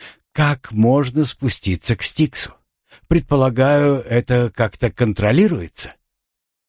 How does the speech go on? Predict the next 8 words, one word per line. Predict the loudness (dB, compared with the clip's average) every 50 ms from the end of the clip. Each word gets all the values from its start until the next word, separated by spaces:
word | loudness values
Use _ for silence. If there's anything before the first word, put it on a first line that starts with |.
| _ _ _ _ _ _ _ _ _ _ _ -6
«Раз | -2 -2 0 -2 -2 -4
уж | -4 -6 -6 -6
вы | -2 0 2 2 2
об | 0 0 0
этом | 0 0 0 0 0 0 2
думаете...» | 2 2 2 2 2 2 2 0 -2 -2 -4 -4 -4 -6 -8 _ _ _ _ _ _ _ _ _ _ _ _ -10
Она | -6 -4 -2 -2 -2 -2 -4 -4 -6
осеклась | -8 -8 -6 -6 -6 -6 -2 0 0 0 0 -2 -8